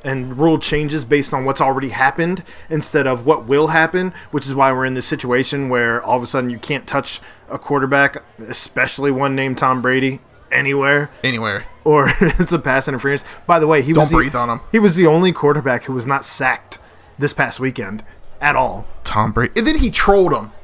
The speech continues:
Speaker 1: He
Speaker 2: on
Speaker 1: called himself
Speaker 2: Instagram.
Speaker 1: before the game, he called himself a bad mother ever.
Speaker 2: Uh, did you see the Instagram post after the game?
Speaker 1: No.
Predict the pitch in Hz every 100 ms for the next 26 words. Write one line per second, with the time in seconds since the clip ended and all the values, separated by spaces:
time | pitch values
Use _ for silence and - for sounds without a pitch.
0 | - - - - - - - 175 175 190
1 | 359 381 139 151 120 196 - 180 269 311
2 | 175 190 226 185 - 185 180 - 175 151
3 | 160 165 165 156 147 160 120 123 - -
4 | - - - - 214 185 196 202 254 233
5 | 208 220 - 233 226 226 214 190 185 214
6 | 214 233 262 - 131 123 110